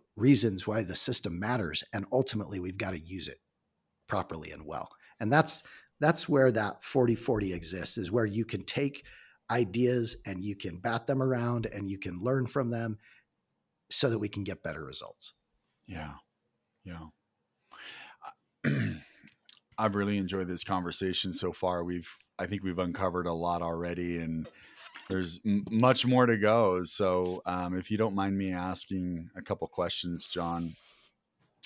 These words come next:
Speaker 2: um, when it comes to the three focuses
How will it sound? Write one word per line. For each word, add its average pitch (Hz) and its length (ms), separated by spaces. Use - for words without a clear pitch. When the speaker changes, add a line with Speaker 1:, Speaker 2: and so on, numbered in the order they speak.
Speaker 2:
um, 95 460
when 131 180
it 143 60
comes 185 340
to 180 80
the 131 140
three 127 240
focuses 104 1300